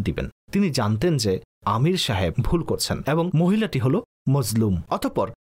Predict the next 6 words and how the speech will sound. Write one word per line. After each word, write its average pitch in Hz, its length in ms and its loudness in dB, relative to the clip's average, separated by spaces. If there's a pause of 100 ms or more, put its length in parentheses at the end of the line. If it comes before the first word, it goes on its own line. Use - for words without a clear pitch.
অফিসার 175 400 -2
কর্মচারীদেরকে 120 960 0
বলে 104 240 4
দিলেন 101 240 4
যে 151 280 0
জেলখানায় 143 600 0